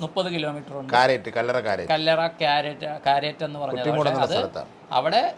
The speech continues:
Speaker 1: സമാധിയായിരിക്കുകയാണ്. അവിടെ ഇനി ഒരു മെഡിറ്റേഷൻ ഹാൾ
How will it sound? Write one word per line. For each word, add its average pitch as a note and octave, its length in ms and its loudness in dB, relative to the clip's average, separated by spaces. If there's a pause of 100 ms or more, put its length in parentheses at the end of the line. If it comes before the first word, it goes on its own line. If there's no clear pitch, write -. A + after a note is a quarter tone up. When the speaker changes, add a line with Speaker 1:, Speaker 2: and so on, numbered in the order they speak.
(100)
Speaker 1:
സമാധിയായിരിക്കുകയാണ്. C3+ 1200 -4
അവിടെ C3+ 220 -4
ഇനി C#3 120 -10 (560)
ഒരു C#3+ 140 -8
മെഡിറ്റേഷൻ C#3 540 -6
ഹാൾ C#3 120 4